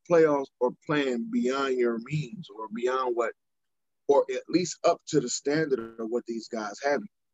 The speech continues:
And just because you think you're playing up that way, but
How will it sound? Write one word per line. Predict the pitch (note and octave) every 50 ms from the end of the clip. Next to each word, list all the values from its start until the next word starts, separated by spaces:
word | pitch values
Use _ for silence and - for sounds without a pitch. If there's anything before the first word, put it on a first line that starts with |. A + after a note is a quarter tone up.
| _ _ _ _ _ _ _ _ _ _ _ _ _ _ _ _ _ _ _ _ _ _ _ _ _ _ - B2
And | B2 A#2+
just | A2+ D#3 D3+ D#3
because | D#3 D3+ D#3 D3 D3
you | C3 B2 - _ -
think | F3+ G3 G3 -
you're | - C3+ B2+ - _
playing | - C3 B2 A#2+ A#2
up | A2+ A2 _ -
that | G#2 G2 D#2+
way, | G2 G#2 G#2+ A2 - _ _ _ _ _ _
but | - -